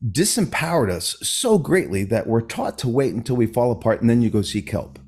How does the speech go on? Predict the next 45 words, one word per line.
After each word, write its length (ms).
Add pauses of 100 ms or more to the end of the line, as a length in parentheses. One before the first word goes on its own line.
(280)
And 100
when 140
you 60
seek 320
help, 280 (720)
then 240
it's 460 (160)
"fix 400
me," 260 (240)
right? 300
You 200
take 300
your 100
health 320
in. 400
This 200
is 80
the 140
average 320
scenario. 520 (360)
You're 140
taught 360
to 80
take 260
your 100
health 260
in, 300
give 200
it 120
to 80
the 160
expert, 480
they 200
fix 320
it 80
and 100
give 140
it 100
back 260
to 120
you. 60 (1500)
Well, 100
that 180
doesn't 260
work. 420